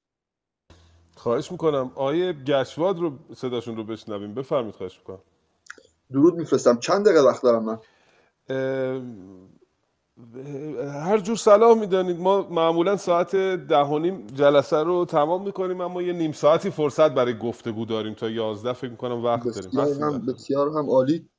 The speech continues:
Speaker 2: نخست درود می‌فرستم به سرکار خانومی که به، در آغاز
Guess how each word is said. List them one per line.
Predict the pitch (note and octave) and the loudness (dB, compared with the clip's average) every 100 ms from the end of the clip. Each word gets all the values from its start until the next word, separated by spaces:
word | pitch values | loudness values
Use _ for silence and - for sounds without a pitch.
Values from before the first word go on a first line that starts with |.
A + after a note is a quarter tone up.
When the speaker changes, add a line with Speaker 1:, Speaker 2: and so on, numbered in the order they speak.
| _ _ _ _ B2 | _ _ _ _ -14
Speaker 2:
نخست | A2+ D3 - _ | -2 -2 -2 _
درود | A#2+ A#2+ A#2+ A#2 C3+ C3+ | -8 -6 -6 -6 -8 -8
می‌فرستم | C3+ C#3 C#3 C#3 | -8 -6 -4 -4
به | B2 A#2 A2+ G#2 _ | -2 -2 -4 -6 _
سرکار | - A2+ A#2 C3 | -8 -6 -2 -4
خانومی | D3 B2+ C#3 | -2 -4 -4
که | C#3 B2 A2 - A2+ | -4 -4 -4 -8 -10
به، | A2+ A2 G#2+ - G2+ G2+ | -6 -4 -4 -6 -8 -4
در | G#2 G2+ | -2 0
آغاز | G2 A#2+ | 0 -4